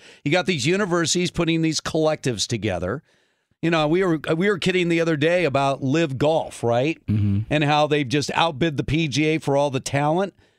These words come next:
Speaker 1: What would prevent the Live Golf guys to walk in at the University of Alabama and say,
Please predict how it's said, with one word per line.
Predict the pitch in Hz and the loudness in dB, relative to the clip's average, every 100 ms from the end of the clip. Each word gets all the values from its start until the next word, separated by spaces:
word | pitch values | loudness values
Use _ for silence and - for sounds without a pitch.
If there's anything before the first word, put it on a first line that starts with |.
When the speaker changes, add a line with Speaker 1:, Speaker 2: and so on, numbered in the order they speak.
| _ _ | _ _
Speaker 1:
What | 226 | 0
would | 370 294 | 2 0
prevent | 233 185 208 208 | 0 2 0 0
the | 185 175 | 0 0
Live | 135 175 196 139 | 2 2 0 0
Golf | 165 185 170 - | 2 2 -2 0
guys | 151 143 143 - | 2 2 0 0
to | 147 | 0
walk | 131 160 165 | 2 2 2
in | 165 151 | 0 0
at | 139 | 0
the | 135 | 0
University | 156 143 156 143 135 | 0 0 0 0 0
of | 127 | 2
Alabama | 151 151 120 139 151 131 | 2 2 0 0 2 0
and | 92 104 | -2 -2
say, | - 143 | 0 -2